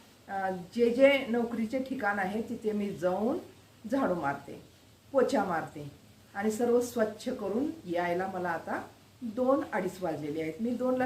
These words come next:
शाळेहून घरी येत होते आणि तिला तिच्या थोडंसं पुढे थोडं एक गल्ली आहे, तिथं सगळे असे गरीब लोक राहतात आणि तिथंपर्यंत मी तिला सोडलं त्या रोडपर्यंत. तर, अ, पहा तिचं वय काहीतरी पंच्याहत्तर, ऐंशी तर असेल बघा.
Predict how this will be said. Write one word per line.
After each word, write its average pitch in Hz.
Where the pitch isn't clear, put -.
शाळेहून 226
घरी 233
येत 214
होते 202
आणि 247
तिला 247
तिच्या 233
थोडंसं 220
पुढे 214
थोडं 196
एक 185
गल्ली 190
आहे, 180
तिथं 208
सगळे 196
असे 202
गरीब 185
लोक 175
राहतात 175
आणि 220
तिथंपर्यंत 208
मी 185
तिला 175
सोडलं 247
त्या 175
रोडपर्यंत. 170
तर, 320
अ, 302
पहा 277
तिचं 269
वय 269
काहीतरी 262
पंच्याहत्तर, 294
ऐंशी 269
तर 277
असेल 185
बघा. 143